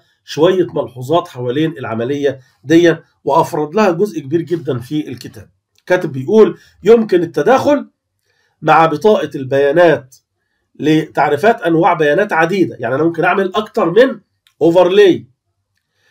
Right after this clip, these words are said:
بيتم التمييز بينها باسماء مختلفه، طبيعي ان انا بعمل لكل واحد من البطاقات اللي موجود عندنا ب-، آه، آه، بطاقه مختلفه او باسم مختلف. يعني ممكن اعمل لينس، ممكن اعمل متغير تاني،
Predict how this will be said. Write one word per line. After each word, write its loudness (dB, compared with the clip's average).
بيتم 2
التمييز 0
بينها 0
باسماء -10
مختلفه، -2
طبيعي -2
ان 0
انا 0
بعمل -2
لكل -2
واحد 0
من -2
البطاقات -2
اللي -2
موجود -2
عندنا 0
ب-، -2
آه، -8
آه، -8
بطاقه -6
مختلفه 0
او -2
باسم -4
مختلف. -4
يعني -2
ممكن -2
اعمل 0
لينس، 0
ممكن 0
اعمل 2
متغير 0
تاني، 0